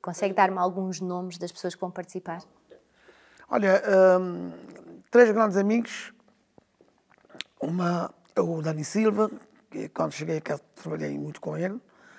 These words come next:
Speaker 2: que eu tenho muito respeito, aprendi muito com ele. Outro é, é, é o Rui Veloso.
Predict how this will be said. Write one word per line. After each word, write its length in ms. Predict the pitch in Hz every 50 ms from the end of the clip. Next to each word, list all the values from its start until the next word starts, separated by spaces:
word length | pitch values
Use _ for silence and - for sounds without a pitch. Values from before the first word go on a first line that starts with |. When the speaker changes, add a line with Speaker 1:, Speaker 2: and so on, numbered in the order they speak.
| - - _
Speaker 2:
que 80 | -
eu 60 | 160
tenho 220 | - - 147 147 147
muito 100 | 151 -
respeito, 560 | - - - - - 165 180 202 196 - - -
aprendi 480 | 208 190 - - 185 185 180 175 165 160
muito 240 | 156 156 147 - -
com 160 | - 139 139
ele. 160 | 160 180 185 - - _ _ _ _ _ _ _ _ _ - _ _ _ _ _ _ _ _
Outro 320 | - 220 240 233 - 254 - - -
é, 60 | 240
é, 800 | 240 247 240 233 262 233 233 233 233 220 240 262 226 214 208 202
é 60 | 214
o 120 | 208 208 180
Rui 180 | 165 214 214
Veloso. 400 | 190 165 180 180 180 175 160 -